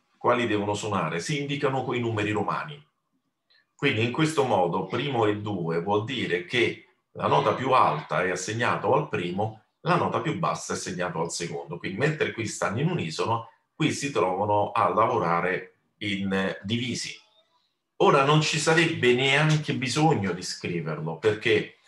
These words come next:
Perché il flauto non è uno strumento polifonico, comunque un flauto non può fare il re e il sol contemporaneamente.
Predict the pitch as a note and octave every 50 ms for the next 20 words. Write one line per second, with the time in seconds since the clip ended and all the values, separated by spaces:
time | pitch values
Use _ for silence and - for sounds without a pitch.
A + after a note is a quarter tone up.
0 | - - - - - - B2+ B2 E3 D#3 - - D#3 D#3+ E3 E3 D3 C#3 C3 A2+
1 | A2 A#2 D3+ D#3 - A#2 G#2+ - - A2+ A2 A2+ A2 G#2+ - G#2+ F#2+ G2+ G#2 G2+
2 | G2+ - G#2+ G2 F2+ F2 E2+ F2+ F#2 F2+ - G#2+ A#2+ B2+ B2 A2 G#2+ G#2 G2+ G#2
3 | - - A2+ A2+ B2+ - - - G2 G2 G2+ - A2+ F#2 - - F#2 E2+ E2 F2
4 | F2 F2 E2+ F#2 G2+ G2 F#2 F2+ E2+ - - - F#2 F#2+ F2+ F2+ - - F#2+ F2+
5 | E2+ F#2 F2 E2 F#2+ F#2 F#2 F2+ F2+ F2+ F2+ F2 E2 D#2 D2+ - - - - _